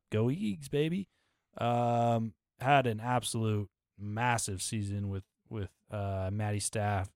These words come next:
slinging him the rock. Uh, finished the season with four hundred and thirty-nine P P R points. The best fantasy season by a receiver ever. Beat Antonio Brown's twenty fifteen season by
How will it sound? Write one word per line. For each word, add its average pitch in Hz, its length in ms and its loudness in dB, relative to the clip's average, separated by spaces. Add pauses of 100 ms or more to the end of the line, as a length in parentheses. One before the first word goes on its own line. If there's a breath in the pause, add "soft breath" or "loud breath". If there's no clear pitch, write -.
slinging 107 400 -2
him 101 140 0
the 92 100 -2
rock. 104 460 0 (580)
Uh, 95 640 -2
finished 151 360 -2
the 117 80 -2
season 120 520 0
with 95 140 -2 (160)
four 151 240 0
hundred 143 340 2
and 101 160 -4
thirty-nine 117 920 -2 (300)
P 127 140 -2
P 110 160 -2
R 101 160 2
points. - 540 -8 (800)
The 101 80 -8
best 123 340 0
fantasy 120 460 0
season 107 420 -2
by 104 220 0
a 104 80 0
receiver 95 680 -2 (440)
ever. 92 240 -6 (1000)
Beat 117 280 0 (120)
Antonio 127 500 2
Brown's 123 520 2
twenty 127 300 0
fifteen 120 560 -4
season 110 400 -2
by 92 340 -4